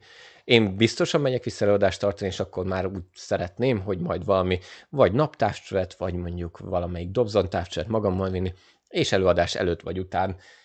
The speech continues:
kis távcsöves élményt adni a látogatóknak. Mert látható,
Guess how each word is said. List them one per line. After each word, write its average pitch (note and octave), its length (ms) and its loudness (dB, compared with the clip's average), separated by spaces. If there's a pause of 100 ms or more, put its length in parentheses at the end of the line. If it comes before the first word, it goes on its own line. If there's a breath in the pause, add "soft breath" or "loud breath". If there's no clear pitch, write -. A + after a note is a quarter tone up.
(120)
kis - 240 -8
távcsöves E2 520 -6
élményt D#2 340 -6
adni C#2+ 180 -8
a - 60 -12
látogatóknak. - 800 -14 (220)
Mert C3+ 260 2
látható, C#3 420 4